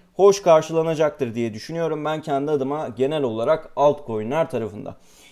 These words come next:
Şimdi hemen zaman kaybetmeden dominans tarafında son durumlar neler, bununla ilgili konuşalım.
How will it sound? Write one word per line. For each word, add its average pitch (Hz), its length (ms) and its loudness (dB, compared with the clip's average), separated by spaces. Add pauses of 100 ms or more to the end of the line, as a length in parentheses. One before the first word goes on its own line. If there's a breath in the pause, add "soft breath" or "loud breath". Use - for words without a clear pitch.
(120)
Şimdi 185 180 -2
hemen 214 240 2
zaman 175 340 0
kaybetmeden 180 720 2
dominans 180 460 2
tarafında 131 380 -4
son 156 280 -4
durumlar 117 360 0
neler, 156 340 4
bununla 156 280 -4
ilgili 120 320 -6
konuşalım. 120 400 -10